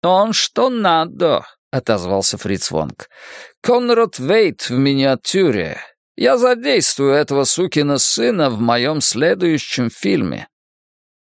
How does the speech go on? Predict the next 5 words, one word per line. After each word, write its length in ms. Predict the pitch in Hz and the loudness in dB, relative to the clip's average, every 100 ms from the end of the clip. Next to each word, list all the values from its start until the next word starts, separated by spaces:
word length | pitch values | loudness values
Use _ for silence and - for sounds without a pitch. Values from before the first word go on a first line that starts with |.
| _ | _
"А 240 | - 95 104 _ _ | -4 -2 -2 _ _
при 140 | - 113 | -6 -4
чем 280 | - 151 | 0 0
тут 540 | 156 107 - - - _ _ | 0 -4 -6 -12 -18 _ _
Азимандия?" 880 | - 120 113 107 110 123 123 123 - | -2 2 2 2 2 2 0 -2 -4